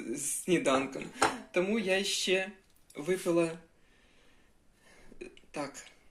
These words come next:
ця банка запотіла, бо стоїть в холодильнику. Це борошно льону. Так, дуже гарне борошно таке. Е, теж велику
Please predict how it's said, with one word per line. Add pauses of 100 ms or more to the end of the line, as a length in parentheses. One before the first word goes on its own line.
(680)
ця
банка (120)
запотіла,
бо (400)
стоїть
в
холодильнику. (920)
Це (580)
борошно (200)
льону. (460)
Так, (300)
дуже
гарне
борошно
таке. (1800)
Е, (520)
теж
велику